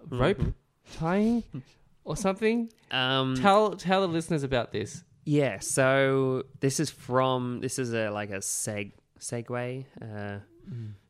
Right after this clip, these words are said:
Speaker 2: tangent from the party
Speaker 1: Yeah, like,
Speaker 2: planning
Speaker 1: yeah,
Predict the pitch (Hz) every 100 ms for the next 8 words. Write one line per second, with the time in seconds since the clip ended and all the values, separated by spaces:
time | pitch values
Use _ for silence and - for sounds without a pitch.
0 | - 127 113 110 98 98 - - _ -
1 | 113 104 107 - 98 95 90 90 92 -
2 | 147 143 110 - - 110 98 92 92 113